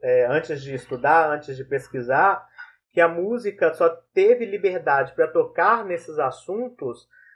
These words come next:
é, agora. A gente acha, a gente se acha muito, muito contemporâneo, né? E acredita que isso é de agora e a gente percebe que não.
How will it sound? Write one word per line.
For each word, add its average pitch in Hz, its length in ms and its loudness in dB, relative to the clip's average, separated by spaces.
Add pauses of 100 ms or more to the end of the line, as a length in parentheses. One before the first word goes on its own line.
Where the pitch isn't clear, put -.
(260)
é, 139 240 0
agora. 170 720 2
A 127 80 -8
gente 139 240 -4
acha, 175 240 0
a 156 40 0
gente 165 220 -8
se - 100 -2
acha 160 200 -2
muito, - 240 -10
muito 180 340 -4
contemporâneo, 170 800 0
né? 156 180 -4
E 190 80 -6
acredita 190 480 -4
que 185 320 -14
isso 208 220 -6
é 185 60 -2
de 185 100 -6
agora 180 380 2
e 220 60 4
a 208 60 -4
gente 208 240 -12
percebe 226 520 -2
que 285 160 -14
não. 202 420 -2